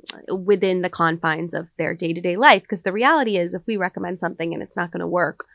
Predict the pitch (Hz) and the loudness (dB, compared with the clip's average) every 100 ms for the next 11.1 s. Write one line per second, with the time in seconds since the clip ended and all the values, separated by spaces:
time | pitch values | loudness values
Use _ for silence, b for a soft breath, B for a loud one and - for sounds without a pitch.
0 | B B B - 196 170 160 107 107 90 | B B B -4 2 4 2 0 -4 -6
1 | - 165 190 175 170 165 262 277 180 170 | -6 -4 -2 0 0 0 0 0 0 0
2 | 160 170 175 - 175 - 170 - 170 165 | 0 -4 -6 -8 -8 -8 -10 -8 -8 -6
3 | - - - 208 208 220 247 262 254 208 | -8 -8 -4 -2 0 0 0 2 6 6
4 | 190 - - 185 170 165 B B B - | 6 0 -4 0 0 -2 B B B -6
5 | 202 196 202 202 190 170 175 170 175 170 | 6 8 8 2 -2 -2 -2 -2 -4 -2
6 | 180 196 190 175 - 180 180 175 170 175 | -4 -2 -4 -4 -4 -2 -2 -2 -6 -6
7 | 180 170 165 180 196 269 220 175 - - | -4 -4 -4 -4 0 0 2 0 -2 -4
8 | 160 - 175 175 170 - 190 - 180 170 | -4 -4 -8 -6 -6 -6 -6 -6 -8 -10
9 | 190 180 175 170 - - B B B - | -10 -4 -4 -4 -8 -10 B B B -2
10 | 262 277 269 262 226 196 190 180 175 175 | 0 0 0 0 4 4 2 -4 -4 -4
11 | 175 | -6